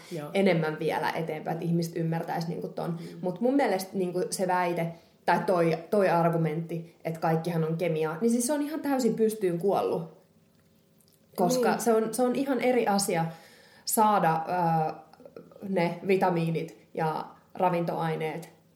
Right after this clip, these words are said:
Speaker 2: kokonaisesta raaka-aineesta,
Speaker 1: Mm.
Speaker 2: missä ne on luonnollisessa muodossaan,
Speaker 1: Niin, koska
Speaker 2: kuin
Speaker 1: me,
Speaker 2: si-,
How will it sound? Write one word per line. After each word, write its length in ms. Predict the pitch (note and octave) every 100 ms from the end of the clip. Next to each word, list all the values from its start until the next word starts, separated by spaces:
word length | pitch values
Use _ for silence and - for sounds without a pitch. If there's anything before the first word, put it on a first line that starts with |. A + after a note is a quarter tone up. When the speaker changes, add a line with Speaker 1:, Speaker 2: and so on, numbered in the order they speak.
| _
Speaker 2:
kokonaisesta 640 | - F3 F3 D#3 E3+ E3+ E3+
raaka-aineesta, 800 | E3 E3 E3 D#3 E3+ F3 G3+ F#3
Speaker 1:
Mm. 80 | F#3+
Speaker 2:
missä 240 | B3+ E4+ B3+
ne 60 |
on 140 | G#3 A3+
luonnollisessa 720 | D4+ G#3+ E3+ D#3 F3 E3+ F#3 F3 - _ _
muodossaan, 1000 | A#3 B3+ C#4 F3 D#3 D#3+ - D#3 C#3+ E3 E3
Speaker 1:
Niin, 240 | G#3+ F#3+
koska 140 | F3+ D4
Speaker 2:
kuin 120 | C4
Speaker 1:
me, 40 |
Speaker 2:
si-, 160 | A#3